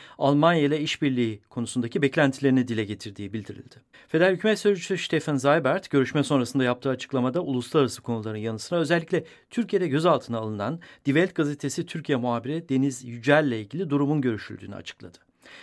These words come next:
Başbakan Merkel, hükümetin Deniz Yücel'e adil ve hukuk devletine uygun davranılmasını beklediğini vurguladı diyen Seibert, Alman Başkonsolosluğu'nun Yücel ile kapsamlı bir biçimde ilgilenmesinin ne kadar önemli olduğuna işaret edildiğini de açıkladı.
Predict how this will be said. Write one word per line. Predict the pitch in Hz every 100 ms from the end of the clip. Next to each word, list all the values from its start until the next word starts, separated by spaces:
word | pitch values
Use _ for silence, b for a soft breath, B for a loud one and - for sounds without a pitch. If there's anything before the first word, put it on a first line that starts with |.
| B 147
Başbakan | 139 143 135 131
Merkel, | 127 120 147 170
hükümetin | 147 131 123 151 160
Deniz | 123 120 113
Yücel'e | 117 110 127 151
adil | - 113 117 175
ve | 170
hukuk | - - 165 170
devletine | 131 117 117 135 131
uygun | 135 135 160
davranılmasını | 139 117 120 117 110 127 117
beklediğini | 120 120 113 117
vurguladı | 113 110 120 113 113 - b b 120
diyen | 117 104
Seibert, | 95 110 104 120 175 - B B B -
Alman | 117 135 208
Başkonsolosluğu'nun | 170 - 117 101 117 104 - 107 127 156 B B 131
Yücel | 131 175
ile | 180 156 151
kapsamlı | 135 - 123 139 202
bir | 190 143
biçimde | - 139 139
ilgilenmesinin | 131 131 131 127 123 143 160 B B
ne | 127 175
kadar | 175 147 156
önemli | 135 131 123 156
olduğuna | 151 127 123 123 131 170
işaret | 151 - 127 135 143
edildiğini | - 117 123 120 123 120
de |
açıkladı. | 101 - - - -